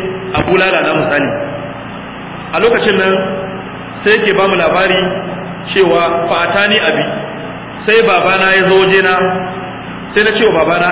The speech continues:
"Ilaika anni, falastu minka wa lasta minni." Nace, "Ya kai mahaifina, wato ba na tare da kai, kai ma baka tare da ni in baka shiga musulunci ba."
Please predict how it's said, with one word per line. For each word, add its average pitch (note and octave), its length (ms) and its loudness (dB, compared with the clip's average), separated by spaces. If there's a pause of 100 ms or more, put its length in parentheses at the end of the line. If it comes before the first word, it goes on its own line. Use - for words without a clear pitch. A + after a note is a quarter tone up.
"Ilaika G3+ 420 4
anni, E3 320 0 (680)
falastu G3 460 2
minka G3+ 440 2
wa F3 80 2
lasta F3 260 2
minni." E3 300 0 (1080)
Nace, F#3+ 200 -2
"Ya G3+ 160 4
kai A#3 160 2
mahaifina, F3 500 2 (1200)
wato F3 380 2
ba G#3+ 200 4
na A#3 240 2
tare F3 240 2
da F3+ 100 0
kai, D3+ 200 0 (640)
kai A3+ 220 2
ma A#3 160 2
baka A#3 300 2
tare F3 320 2
da F3+ 80 4
ni E3+ 80 2
in F3+ 180 2
baka F#3 200 0
shiga D#3+ 180 0
musulunci F3+ 460 0
ba." C3+ 100 0